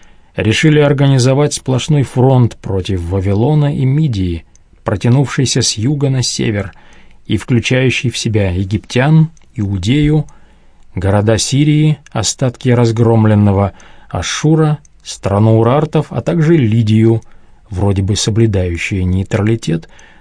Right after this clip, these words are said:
но подпиравшую вражеский фронт с запада. Коалиция вырисовывалась грозная.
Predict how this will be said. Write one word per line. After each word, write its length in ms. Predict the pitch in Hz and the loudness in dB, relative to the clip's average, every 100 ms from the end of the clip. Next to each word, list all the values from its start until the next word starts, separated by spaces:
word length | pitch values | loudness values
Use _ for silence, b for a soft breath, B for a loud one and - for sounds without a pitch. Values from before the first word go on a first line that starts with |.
| - | -4
но 200 | 117 151 | 0 0
подпиравшую 840 | 156 123 131 120 135 - 143 135 110 | 0 -2 0 0 -2 -4 -2 0 0
вражеский 580 | 90 104 104 - - | -2 -2 -2 -4 -6
фронт 420 | 98 113 107 113 - | -6 -2 0 -2 -6
с 160 | 151 | -8
запада. 640 | 101 98 101 - 85 76 85 _ _ _ _ _ _ _ _ _ _ - - - - - - | -6 -2 -4 -4 -10 -10 -14 _ _ _ _ _ _ _ _ _ _ -20 -20 -20 -20 -20 -6
Коалиция 840 | - 107 113 156 - 151 147 147 123 | 0 2 2 2 0 0 2 0 0
вырисовывалась 1000 | 113 117 - 117 113 107 110 110 - 110 | 0 0 2 2 2 2 0 -2 -4 -6
грозная. 800 | 92 92 101 82 76 73 65 | -6 -4 -4 -4 -8 -10 -14